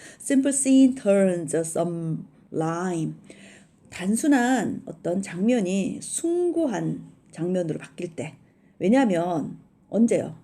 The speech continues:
캣이 탁 들어옵니다. Enter the room. 룸으로 딱 들어오는데 그냥 단순한 건데 뭔가 이렇게 뭉클한 게 옴-, 오는 거죠. 자, 그다음 the mirror caught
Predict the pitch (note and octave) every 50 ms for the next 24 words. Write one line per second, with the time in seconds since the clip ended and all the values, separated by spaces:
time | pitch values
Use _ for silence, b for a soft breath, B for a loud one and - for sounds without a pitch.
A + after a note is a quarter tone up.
0 | _ _ _ _ _ _ b b b b b b b b - - F4+ F#4+ G4+ -
1 | F#4 - - - - - - G#3 G#3+ G3 G3+ G#3 - - - - E3+ F3 F3+ F3+
2 | - F#3 F3 F3 E3+ E3 E3 D#3 E3 F3 E3 D#3+ F#3 A#3 B3+ C#4 D4 C#4+ - E4+
3 | F4 - - A#3+ G3 F#3+ F3+ E3+ F3 F#3+ B3+ D#4 E4+ - - A4+ G#4+ - - -
4 | F#3 F#3+ F#3+ - C#4+ F4 F#4 E4+ D4+ B3 A#3+ C#4 C#4+ B3 C4 D#4 F4 F#4 F4+ F4+
5 | D#4+ C#4 C4+ C4 G3+ G3 A3+ B3 A#3 B3 - D#4 C#4+ B3+ A3+ F3 D3+ D#3+ E3 E3
6 | D#3+ E3+ F3 F3+ G3 G3+ E3+ - - - E3 D#3+ - B B B B B B B
7 | B B B B B - - E3+ D3+ D3 - - - F#3+ F#3 F3 F3 F3+ F3+ F#3
8 | F3+ F3+ G#3 A#3+ B3+ B3 B3 B3+ C4 C4 - - B3 B3 B3 B3+ C4 C4